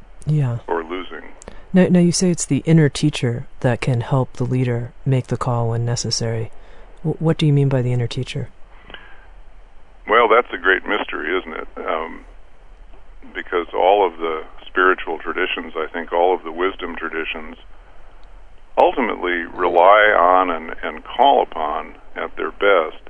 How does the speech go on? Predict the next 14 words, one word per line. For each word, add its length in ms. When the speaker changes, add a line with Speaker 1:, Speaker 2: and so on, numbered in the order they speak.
Speaker 2:
some 540
seed 380
of 140
true 300
self 320
that 300
is 240
planted 540
within 480
the 120
human 460
being, 580
the, 200
the 80